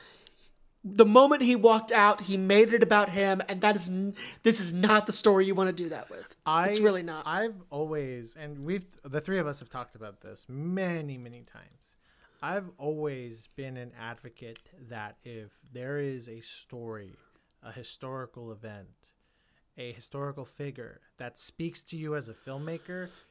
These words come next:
Speaker 2: you should try to tell that story no matter what. Um, uh,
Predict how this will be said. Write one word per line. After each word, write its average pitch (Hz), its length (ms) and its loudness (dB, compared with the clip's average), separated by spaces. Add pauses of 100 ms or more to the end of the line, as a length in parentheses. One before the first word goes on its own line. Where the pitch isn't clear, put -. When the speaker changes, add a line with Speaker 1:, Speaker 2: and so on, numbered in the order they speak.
(100)
Speaker 2:
you 139 100 -10
should 143 200 -12
try 139 240 -8
to 131 140 -12
tell 127 260 -14
that 117 220 -16
story 147 440 -8 (960)
no 175 220 -2
matter 185 320 2
what. 151 320 -4 (360)
Um, 127 440 -8 (300)
uh, 131 180 -6